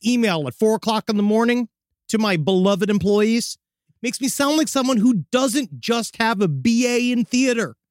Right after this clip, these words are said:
All right? I was taught how to be a tree. I was not taught how to survive as an adult.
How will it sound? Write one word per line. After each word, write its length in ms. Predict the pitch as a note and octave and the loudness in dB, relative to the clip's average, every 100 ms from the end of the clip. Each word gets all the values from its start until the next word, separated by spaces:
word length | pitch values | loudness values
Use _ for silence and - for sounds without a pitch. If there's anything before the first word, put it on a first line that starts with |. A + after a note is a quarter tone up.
| _ _ _ _ _ - | _ _ _ _ _ -10
All 60 | E3+ | -4
right? 120 | A3 - | -4 -2
I 200 | A#3 C#4 | -2 0
was 220 | D4 C#4+ | -2 -4
taught 340 | - A#3 A3+ | -4 -4 -4
how 120 | - B3+ | -4 -2
to 120 | B3 | -2
be 260 | F#3 A#3+ | 0 2
a 60 | C4 | 0
tree. 680 | F#3+ - F#3+ C4 B3 F3 - _ _ _ _ _ _ | -2 -10 -4 -2 0 -4 -10 _ _ _ _ _ _
I 140 | F#3 A3+ | -2 0
was 260 | B3 E3+ | 0 -2
not 420 | A3 A#3 A#3+ F#3+ | 0 0 0 -6
taught 340 | - B3 A#3 F3 | -6 -2 -2 -2
how 120 | A#3 A3 | -4 -2
to 100 | G#3 | -4
survive 800 | - G3+ A#3+ A3+ E3+ G#2 - _ _ _ _ - | -4 -4 0 0 0 -4 -14 _ _ _ _ -4
as 200 | F3+ E3 | -2 0
an 120 | G#3 | 2
adult. 580 | F#3 C#3 F3+ C3 - - | 0 2 0 -2 -10 -12